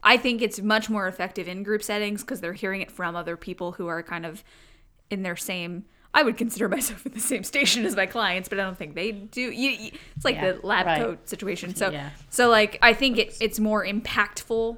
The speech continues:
Speaker 1: when they hear it from other people. But I have experienced, even when clients are explaining things to me and I'm saying, "That's very common. What you're feeling is very common."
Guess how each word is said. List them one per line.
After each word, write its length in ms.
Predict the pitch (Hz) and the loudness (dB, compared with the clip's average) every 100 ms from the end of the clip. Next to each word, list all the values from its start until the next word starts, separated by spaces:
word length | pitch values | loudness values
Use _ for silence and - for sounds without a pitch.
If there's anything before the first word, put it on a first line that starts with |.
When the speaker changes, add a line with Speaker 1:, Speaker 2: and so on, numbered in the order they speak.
| - | -6
Speaker 1:
when 200 | 196 196 | -4 -4
they 100 | 185 | -4
hear 200 | 208 196 | -2 -2
it 80 | 190 | -2
from 120 | 208 | -4
other 200 | 196 180 | -4 -6
people. 340 | 180 214 208 233 | -6 -6 -4 -2
But 280 | 196 185 185 - - _ - | 0 0 -2 -14 -20 _ 8
I 280 | 240 269 262 | 8 8 4
have 200 | 254 220 | 0 -2
experienced, 640 | 214 - 330 330 202 - | -4 -2 0 0 -4 -4
even 240 | 220 214 202 | -2 -2 -2
when 160 | 196 | -6
clients 480 | 208 233 269 247 247 | -4 0 0 0 -2
are 340 | 190 185 165 - | -2 -2 -4 -8
explaining 640 | 190 - - 220 262 285 254 | -8 -8 -4 0 2 0 -2
things 280 | 196 190 - | -6 -8 -10
to 100 | 180 | -10
me 260 | 175 170 | -10 -8
and 120 | - 180 | -4 -2
I'm 160 | 180 | -4
saying, 480 | 180 208 202 180 180 - - - | -4 -4 -4 -4 -6 -12 -8 -2
"That's 200 | 202 202 | 0 2
very 240 | 208 196 | 2 2
common. 480 | - 196 156 - - - - | 0 -2 -2 -4 -16 -20 -6
What 160 | 208 180 | -2 0
you're 100 | 202 | 0
feeling 320 | 233 208 196 | 0 0 -2
is 140 | 196 | -6
very 340 | 175 214 196 185 | 0 2 2 0
common." 560 | - 170 - - 226 | -2 -2 -2 -10 -12